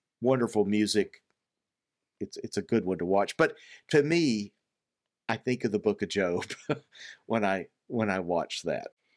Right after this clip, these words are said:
We, we've made this one pit stop in the book of Job, uh,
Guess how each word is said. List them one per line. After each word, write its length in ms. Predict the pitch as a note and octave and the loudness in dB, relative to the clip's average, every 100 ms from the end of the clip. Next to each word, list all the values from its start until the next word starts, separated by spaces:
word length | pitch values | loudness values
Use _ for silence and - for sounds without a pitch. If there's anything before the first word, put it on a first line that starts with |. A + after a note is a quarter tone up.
| _ _ _ _ _ | _ _ _ _ _
We, 160 | B2+ C3+ | -2 0
we've 160 | C#3 B2 | 0 2
made 200 | D3+ D3 | 2 4
this 220 | C3+ B2+ | 2 2
one 260 | B2 C3+ B2 | 2 2 2
pit 280 | - D3+ - | -2 -2 0
stop 400 | - A#2+ A2 A2+ | 2 4 4 0
in 160 | G#2 | -2
the 80 | G2+ | -2
book 240 | A2+ G#2+ | -2 -4
of 80 | G2 | -4
Job, 500 | - A2 A2+ B2+ B2+ B2 _ - | 0 2 4 0 -6 -18 _ -6
uh, 240 | G2 F2+ | -4 -4